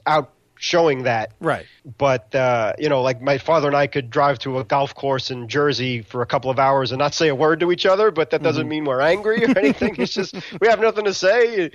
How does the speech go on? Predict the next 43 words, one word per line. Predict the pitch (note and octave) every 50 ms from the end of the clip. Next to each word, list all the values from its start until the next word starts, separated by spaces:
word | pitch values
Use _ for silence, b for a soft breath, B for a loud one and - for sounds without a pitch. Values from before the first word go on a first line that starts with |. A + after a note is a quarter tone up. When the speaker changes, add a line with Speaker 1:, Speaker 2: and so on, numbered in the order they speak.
| B B B B B B
Speaker 1:
tells | - F3+ F#3 F3
me | F#3 F3+
where | F3+ F3+ F3
to | E3
go | C#3+ D#3 F3+ G3 G#3 G3+
and | F#3+ F3
whatever, | F3 F3 F3+ G3 G#3 A3 G#3
and | G3+ G3+
that's | G3+ G3 - A3
it. | A3+ G3 D#3 - -
But, | - D#3 D#3 D3+ - - -
uh, | C#3 B2 F#2+ E2+ D#2+ -
but | - D#3+ E3
yeah, | G3 F#3+ F3 D#3+ C#3+ C#3 C#3+
you | C#3 - A#2+ D#3 D#3+
know, | D3+ D3 C#3+ C#3 B2+ - B2+ G2 _ _ _
when | - D3+ C#3+ E3 F3+ F3 D#3+
you | E3
use | D#3+ E3+ F#3 F#3+ F3+ D#3
the, | D3 E3+ F3
the, | - - E3 D#3+
the, | D3+ - - D#3 D#3 D3+ D3+ C#3 B2 - -
the | C3+ C#3+
gifts | C3 B2 D#3+ E3 D3+ - - -
that, | D#3+ D#3 D3 - -
that | D3+ C#3+ C3
they | - D3
buy | C3+ B2 D3 C#3 C#3+ D3 D3 C#3
for | - - C#3+ D3 D3
you | D3 D3 D3 C#3+
and | C#3 C3 B2 A#2 B B B B B B
all | C#3+ D3 D3+ D3+
of | C#3
the | A#2+ B2+
sacrifices | - - D3 C#3 - D3 B2+ - D3 D3 - D3 C3+ C3+
that | C#3 A#2+
they | - C3
make, | B2 C3 C3+ C3+ B2+ -
which | C3 A#2+
they | E3 D#3+
Speaker 2:
Mm-hmm. | B2+ B2
Speaker 1:
never | - C#3 C#3+ C#3 C#3
ever | C#3+ C#3+ C3 C3+ C3 C3 B2 A2